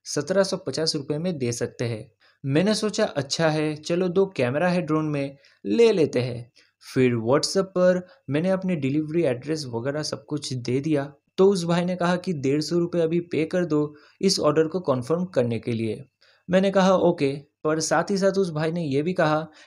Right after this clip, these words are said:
कि अगर मैं सारे पैसे प्रीपेड कर देता हूँ तो मुझे सिर्फ सोलह सौ रुपये ही देने पड़ेंगे। तो डील तो अच्छी थी, पर मेरे मन में वही ट्रस्ट इशू आ गया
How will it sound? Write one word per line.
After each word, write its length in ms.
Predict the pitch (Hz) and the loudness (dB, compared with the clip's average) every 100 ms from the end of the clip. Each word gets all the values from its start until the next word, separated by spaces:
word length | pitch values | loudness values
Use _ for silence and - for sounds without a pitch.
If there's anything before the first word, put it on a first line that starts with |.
| - | 0
कि 60 | 175 | 2
अगर 260 | 170 202 | 4 2
मैं 160 | 196 202 | 0 -2
सारे 320 | - 131 156 | -2 0 0
पैसे 320 | 170 170 185 | 0 -2 -2
प्रीपेड 460 | 180 139 143 170 175 - | -4 -4 -2 -2 -4 0
कर 140 | 139 | 0
देता 300 | 156 185 180 | 2 0 0
हूँ 260 | 165 165 175 - _ - | 0 -2 -4 -12 _ 2
तो 120 | 185 | 2
मुझे 320 | 196 196 214 | 4 2 0
सिर्फ 400 | 202 196 175 - | 0 0 -2 -4
सोलह 320 | - 147 147 | -6 -2 0
सौ 160 | 175 180 | 0 -2
रुपये 280 | 160 156 165 | -4 -2 -2
ही 180 | 156 180 | -2 0
देने 280 | 131 127 | 2 0
पड़ेंगे। 500 | 123 123 113 104 107 - _ _ - | 0 -2 -2 -4 -8 -14 _ _ -2
तो 260 | 131 123 120 | 2 2 2
डील 420 | 117 139 185 220 | 2 2 2 0
तो 140 | 220 | 2
अच्छी 340 | 214 208 - 226 | 4 4 0 -2
थी, 180 | 190 190 - _ - | 0 -2 -6 _ 0
पर 220 | 202 208 | 4 4
मेरे 340 | 175 160 180 | 4 2 2
मन 180 | 202 196 | 2 0
में 180 | 196 202 | 0 -2
वही 320 | 180 131 175 | 0 2 2
ट्रस्ट 360 | 180 151 156 147 | 0 -2 -2 -4
इशू 240 | 131 139 | -4 -2
आ 100 | 120 113 | -2 -2
गया 300 | 113 107 | -4 -6